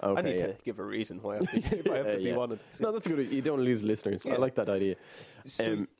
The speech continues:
Speaker 1: you would, therefore, like, you'd pull a gun on me.
Speaker 2: Yeah, I would.
Speaker 1: Yeah. Do you think you'd pull the trigger? <laughs>
Speaker 2: Well, here's the thing. If I kill you, if I shoot you, I can't launch it.
Speaker 1: Yeah, that's, yeah, yeah.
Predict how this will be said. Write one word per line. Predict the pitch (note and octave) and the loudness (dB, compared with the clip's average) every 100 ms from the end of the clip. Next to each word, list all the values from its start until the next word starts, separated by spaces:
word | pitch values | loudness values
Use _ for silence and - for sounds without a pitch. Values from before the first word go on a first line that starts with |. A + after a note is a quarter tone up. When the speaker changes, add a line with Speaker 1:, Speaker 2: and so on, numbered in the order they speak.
| _ | _
Speaker 1:
you | D#3+ C#3 E3+ G3 | -10 -2 0 2
would, | F3 D3+ B2 A2+ A2+ - _ _ _ _ _ _ | 0 0 -2 -4 -10 -18 _ _ _ _ _ _
therefore, | B2 A2+ - G#2 G2+ G#2 | 0 2 2 4 4 2
like, | G2 G2+ | 0 2
you'd | G2+ - | 0 0
pull | G2 | 0
a | |
gun | G2 A2+ | 2 2
on | G#2+ G2 | 0 -4
me. | G#2 _ _ - - - | -12 _ _ -20 -2 2
Speaker 2:
Yeah, | F#3+ C#3+ | 4 4
I | |
would. | A2 G#2+ - - B2+ | 6 4 0 -8 -2
Speaker 1:
Yeah. | B2+ C#3+ | 2 2
Do | |
you | C#3 - _ _ _ - | -2 -10 _ _ _ -6
think | - C3+ | -2 -2
you'd | C3 | 0
pull | D3+ C#3 | 0 0
the | |
trigger? | - C#3 D#3 G3+ - - | 0 0 0 -2 -4 -6
<laughs> | D#3 - - | -6 -4 -2
Speaker 2:
Well, | E3+ | 0
here's | E3+ C#4+ C#4+ | 0 0 -2
the | F#3+ | -2
thing. | G3+ A3 - G#2+ - _ A3 - - - _ _ _ _ _ _ _ _ _ _ _ _ _ _ - | -2 -2 -2 -8 -18 _ -14 -14 -18 -20 _ _ _ _ _ _ _ _ _ _ _ _ _ _ -2
If | C#3+ | 2
I | G3+ | 0
kill | - G3+ F#3+ | 0 0 0
you, | G2+ G2+ C3 | 0 -2 -4
if | - | -2
I | F#3+ | -2
shoot | F3 G3+ B2 | 0 0 0
you, | F#2+ C#3 - _ _ _ _ _ _ _ _ _ _ - | 0 -2 -6 _ _ _ _ _ _ _ _ _ _ -2
I | |
can't | A2+ A2+ - | 0 0 2
launch | B2 A2+ - | 2 2 -2
it. | - G#3+ | -8 -4
Speaker 1:
Yeah, | A3 | -2
that's, | C3+ E3 - - | -2 -2 -4 -4
yeah, | F#3+ A2 | -2 0
yeah. | B2+ | 0